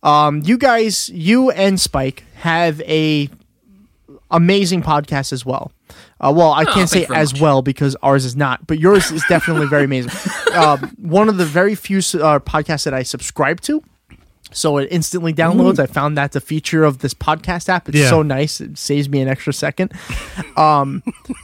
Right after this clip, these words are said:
Speaker 1: <laughs> but you guys are a little further ahead than us. Uh, one hundred is not too far for, from you guys. What is the
Speaker 2: Well, an episode count, I think, well, we recorded seventy-four today.
Speaker 1: Okay.
Speaker 2: Which was quite fun.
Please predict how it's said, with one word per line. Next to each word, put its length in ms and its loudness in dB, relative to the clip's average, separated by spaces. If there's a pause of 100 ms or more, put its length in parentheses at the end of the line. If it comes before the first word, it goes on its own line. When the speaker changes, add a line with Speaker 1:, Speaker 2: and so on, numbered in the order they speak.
Speaker 1:
<laughs> 540 -18
but 160 6
you 220 2
guys 580 2
are 460 4 (280)
a 640 -10
little 220 2
further 320 -2
ahead 240 -4
than 120 -2
us. 360 -10 (320)
Uh, 200 2
one 280 0
hundred 420 0
is 180 -4
not 200 -2
too 180 0
far 240 -2
for, 420 -10
from 220 -2
you 100 -2
guys. 380 -6 (340)
What 220 4
is 140 0
the 120 -4
Speaker 2:
Well, 80 4
an 60 0
episode 220 -2
count, 160 -2
I 40 -2
think, 220 -2
well, 100 2
we 100 2
recorded 500 -2
seventy-four 580 -4
today. 540 -4 (240)
Speaker 1:
Okay. 340 0
Speaker 2:
Which 160 -14
was 100 -10
quite 240 -4
fun. 280 -6